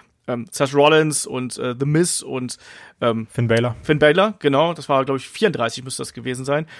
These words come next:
Speaker 1: Und ja, jetzt hier, ich sag mal, fünfzehn Minuten kam mir sehr lang vor. Wir haben drüber diskutiert, Hot-Tag-Phasen,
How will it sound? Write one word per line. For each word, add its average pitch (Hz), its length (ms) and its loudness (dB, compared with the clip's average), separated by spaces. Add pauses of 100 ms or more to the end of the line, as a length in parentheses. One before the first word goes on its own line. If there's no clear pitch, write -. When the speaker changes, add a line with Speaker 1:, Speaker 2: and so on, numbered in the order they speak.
(300)
Speaker 1:
Und 165 280 2 (360)
ja, 175 180 6
jetzt 170 220 2
hier, 233 400 2 (640)
ich 170 100 -4
sag 180 140 0
mal, 185 120 4
fünfzehn 196 460 0
Minuten 180 340 0
kam 175 180 -6
mir 156 100 2
sehr 175 240 2
lang 202 260 0
vor. 214 500 0
Wir 160 140 -4
haben 180 120 -2
drüber 175 200 0
diskutiert, 175 600 -4
Hot-Tag-Phasen, 185 880 0